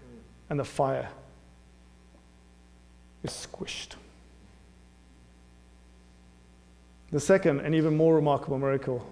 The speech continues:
was that he feels God calling him to plant potatoes in conditions where potatoes can't grow. And his foreman thinks he's absolutely insane, but he plants this field with potatoes.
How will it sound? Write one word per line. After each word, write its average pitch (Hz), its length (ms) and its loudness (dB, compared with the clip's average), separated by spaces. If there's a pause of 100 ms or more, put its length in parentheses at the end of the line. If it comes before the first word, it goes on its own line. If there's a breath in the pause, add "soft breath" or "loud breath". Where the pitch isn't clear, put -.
was 143 120 0
that 147 100 6
he 151 80 4
feels 180 640 2
God 143 380 2
calling 143 320 0
him 135 120 -4
to - 80 -12
plant 139 260 -6
potatoes 131 600 -6 (3000 soft breath)
in 151 100 4
conditions 151 420 2
where 139 100 6
potatoes 135 440 0
can't 131 300 -4
grow. 131 240 -4 (2000 soft breath)
And 151 60 -2
his 143 120 0
foreman 185 300 4
thinks 156 200 0
he's 143 140 0 (100)
absolutely 151 540 0
insane, 127 680 -2 (1200 soft breath)
but 143 100 -4
he 135 60 0
plants 160 420 2
this 139 140 -2
field 139 260 2
with 127 140 -6
potatoes. - 560 -8